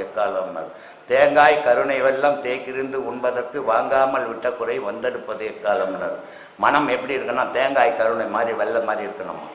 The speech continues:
அந்த மாதிரி வெள்ளை ஆடையை நீ போட்டு போட்டு கலர் ஆடை போடும்போது மனம் தடுமாறும், வெள்ளை ஆடை போடும்போது மனம் தடுமாறாது. அதனால ஞானத்துல வெள்ளை ஆடை போடணும் அப்படின்றதுக்காக நம்ம வெள்ளை ஆடை கட்ட சொல்றோம். தேங்காய் உடைக்கிறது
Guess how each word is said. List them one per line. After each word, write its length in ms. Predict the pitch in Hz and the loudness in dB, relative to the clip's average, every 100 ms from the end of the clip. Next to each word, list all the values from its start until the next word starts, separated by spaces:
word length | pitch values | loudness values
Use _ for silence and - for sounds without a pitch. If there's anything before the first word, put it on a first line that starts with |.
| - - - | -18 -20 -4
அந்த 200 | 104 123 | 0 2
மாதிரி 320 | 127 156 165 | 4 6 6
வெள்ளை 400 | 139 123 151 160 | 4 2 4 6
ஆடையை 500 | 131 117 151 151 143 | 6 8 6 6 2
நீ 100 | 113 | -2
போட்டு 380 | 110 - 135 131 | -4 -2 -2 -2
போட்டு 320 | 120 175 135 | -2 0 0
கலர் 280 | 120 139 156 | 2 6 6
ஆடை 200 | 143 131 | 8 6
போடும்போது 680 | 123 127 120 123 135 165 131 - - - | 4 2 0 0 2 2 2 -6 -12 0
மனம் 320 | 117 143 147 | 4 4 4
தடுமாறும், 580 | 123 123 123 104 - - - - - - | 4 4 2 0 0 -6 -12 -16 -18 0
வெள்ளை 300 | 120 170 170 | 4 6 8
ஆடை 220 | 156 135 120 | 8 8 4
போடும்போது 420 | 131 123 110 123 | 2 2 0 -2
மனம் 360 | 139 117 131 117 | 0 -2 -2 0
தடுமாறாது. 540 | 120 117 123 110 101 | 0 2 2 4 2
அதனால 480 | 98 113 117 139 156 | 2 0 2 2 2
ஞானத்துல 640 | 151 113 139 139 117 120 127 | 2 2 2 0 -2 -2 -2
வெள்ளை 300 | 110 131 123 | 0 2 4
ஆடை 220 | 110 104 | 4 0
போடணும் 760 | 95 98 92 95 117 98 - - - | -4 -6 -4 -2 -4 -4 -8 -8 -4
அப்படின்றதுக்காக 600 | 117 120 104 107 127 160 | 0 -2 -2 0 2 2
நம்ம 240 | 147 107 | 2 0
வெள்ளை 300 | 92 92 104 | -2 0 2
ஆடை 240 | 98 90 - | 2 0 -4
கட்ட 180 | 85 92 | -2 -2
சொல்றோம். 480 | - - - - - - - - - - - | -4 -10 -10 -14 -14 -18 -20 -20 -20 -20 2
தேங்காய் 460 | 131 175 180 170 147 | 6 8 10 10 10
உடைக்கிறது 440 | 143 139 139 147 | 8 6 2 0